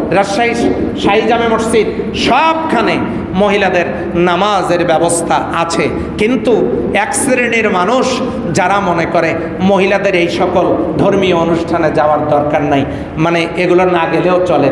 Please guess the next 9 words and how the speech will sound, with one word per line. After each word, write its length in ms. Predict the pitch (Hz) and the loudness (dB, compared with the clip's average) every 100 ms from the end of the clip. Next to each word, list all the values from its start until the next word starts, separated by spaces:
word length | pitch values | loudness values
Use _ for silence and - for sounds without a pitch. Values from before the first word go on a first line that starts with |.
| - | 2
তার 140 | 175 | 2
মানে 220 | 196 208 226 - | 2 0 0 0
উনি 220 | 190 220 240 | 2 2 2
বাড়িতে 400 | 190 180 185 220 | 2 2 2 2
এমন 340 | 190 170 180 185 | 2 2 2 2
এক 160 | 190 185 180 | 2 0 -2
মাদ্রাসা 480 | 175 180 208 202 | -2 0 0 0
প্রতিষ্ঠা 480 | 233 208 208 - 233 | 0 0 0 -2 -2
করছেন, 460 | 208 202 180 226 | -2 -2 -2 0